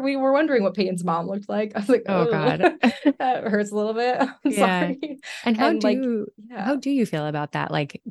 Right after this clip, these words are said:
Speaker 2: do you feel like, "You know what? No, these are kind of outdated and it's totally okay," and not just okay, but amazing and should be celebrated that you're a working mom with an impressive career and that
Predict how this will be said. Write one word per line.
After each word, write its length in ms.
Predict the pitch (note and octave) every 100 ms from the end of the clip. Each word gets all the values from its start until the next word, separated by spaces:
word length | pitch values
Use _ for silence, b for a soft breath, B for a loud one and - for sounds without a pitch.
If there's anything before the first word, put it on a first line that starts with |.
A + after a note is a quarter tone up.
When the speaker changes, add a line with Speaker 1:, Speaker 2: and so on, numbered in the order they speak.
| -
Speaker 2:
do 100 | F3+
you 340 | E3+ F3 F#3
feel 440 | F3+ - E3+ D#3+ D#3+
like, 440 | D#3 D3 C#3+ - - _ _ _ _ -
"You 100 | F#3
know 100 | F#3+
what? 260 | F#3 F3 _ _
No, 360 | G3+ G#3 F#3 D3
these 240 | D#3 D#3
are 260 | E3 D#3 D#3 -
kind 120 | E3
of 60 | C#3 _ -
outdated 720 | D3+ D#3 E3 D3 C#3+ D3 C#3+
and 300 | - D3+ D3+
it's 220 | - D#3 -
totally 920 | - - E3 E3 E3+ E3+ E3 D#3+ D#3 _ _ _
okay," 640 | D#3+ D#3+ - D3+ C#3+ C#3+ C#3+
and 60 | G3+
not 120 | B3
just 180 | B3 F#3+
okay, 240 | F#3 G3
but 160 | D3+ D3
amazing 480 | D3 D3 D3+ D#3 C#3+
and 80 |
should 140 | - C#3+
be 80 | C#3
celebrated 500 | - D3 C#3 C#3 C#3
that 100 | -
you're 180 | D3+
a 40 | C#3+
working 360 | C#3 C#3 D#3
mom 440 | D3+ C#3 C#3 C#3 C#3
with 140 | - C#3+
an 80 | C#3+
impressive 440 | C3+ - - D#3
career 640 | - D#3 C#3+ C3+ C3+ D3 B B B -
and 480 | E3 D3+ C#3 C#3 C#3
that 360 | C#3+ C#3 C3+